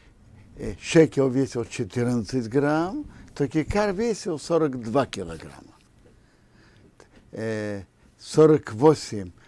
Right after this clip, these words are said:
на двадцать девять и бо-, и, и немножко больше, это почти тридцать.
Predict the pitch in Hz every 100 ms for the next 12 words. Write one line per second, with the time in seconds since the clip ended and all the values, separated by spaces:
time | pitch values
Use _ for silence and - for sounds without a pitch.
0 | - 127 131 120 143 - 123 110 117 143
1 | 120 110 92 - - _ _ - _ _
2 | _ - - 120 117 143 135 - - -
3 | 131 101 - - 127 131 131 135 - 127
4 | 113 113 104 - 135 139 - - - 110
5 | 139 131 - - 143 - 107 101 - 139
6 | 143 -